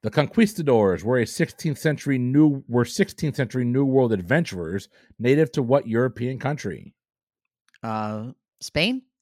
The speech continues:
Speaker 1: Spain is correct. Which of these colorful characters does not appear in the nineteen ninety-two movie Reservoir Dogs? Mister Pink, Mister Green, Mister Blue?
Speaker 2: Uh, let's see.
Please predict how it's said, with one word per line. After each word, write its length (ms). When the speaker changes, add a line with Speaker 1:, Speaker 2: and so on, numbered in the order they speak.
Speaker 1:
Spain 400
is 140
correct. 600
Which 300
of 120
these 200
colorful 760
characters 520
does 220
not 180
appear 320
in 80
the 60
nineteen 360
ninety-two 460
movie 320
Reservoir 520
Dogs? 580
Mister 360
Pink, 480
Mister 340
Green, 520
Mister 300
Blue? 720
Speaker 2:
Uh, 280
let's 240
see. 840